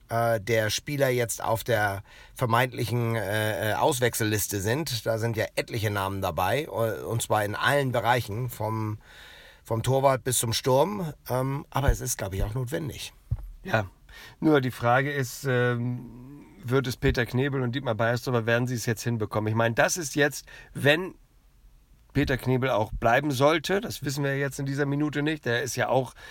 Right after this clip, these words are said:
Speaker 2: angezählt, aber jetzt müssen sie liefern,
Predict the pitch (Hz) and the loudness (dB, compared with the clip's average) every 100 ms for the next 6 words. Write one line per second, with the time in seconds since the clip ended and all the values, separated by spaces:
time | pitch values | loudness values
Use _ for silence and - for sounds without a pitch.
0 | - - - 131 151 156 - 160 175 - | -12 -10 0 2 4 2 2 2 2 -2
1 | - - - - 131 127 - - - - | -10 -18 -14 0 2 2 0 -12 -20 -20
2 | - - - 123 175 - 165 156 151 143 | -20 -20 -8 0 0 0 -2 0 0 0
3 | 135 - 80 87 | 0 -2 -6 -10